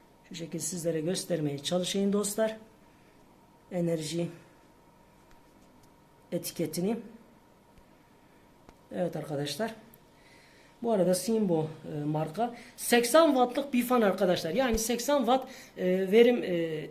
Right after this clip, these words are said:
enerji tüketmekte bu. Ama, e, bu fanda elbette ki sizler periyodik bakımlarını, yani şu fanın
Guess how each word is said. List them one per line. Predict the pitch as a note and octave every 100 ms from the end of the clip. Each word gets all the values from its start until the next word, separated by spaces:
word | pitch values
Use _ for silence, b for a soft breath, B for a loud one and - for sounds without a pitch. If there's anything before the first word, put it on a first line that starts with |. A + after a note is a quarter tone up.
| -
enerji | F3+ A#3 A3+ C4
tüketmekte | - E3+ E3+ D3+ D3+ D3+
bu. | F3+ C#4+ B B B B -
Ama, | C4+ C4 F3+ F#3+
e, | F#3 F#3 F#3+ F#3 - D3+
bu | B3 D4+ -
fanda | - G3+ F#3+ E3+ D3+ -
elbette | A#3+ D4+ C4 A#3 G3 F3
ki | F3 D#3
sizler | - G#3+ A#3 A3+ C4 G3+ - B B B -
periyodik | D#3 F#3 G#3+ A3 D#4 -
bakımlarını, | G#3+ G3+ F#3 E3 D#3 C#3+
yani | E3 A#3+ B3 G3+ C#3+ B2+ B
şu | - - D4
fanın | - A#3+ A3+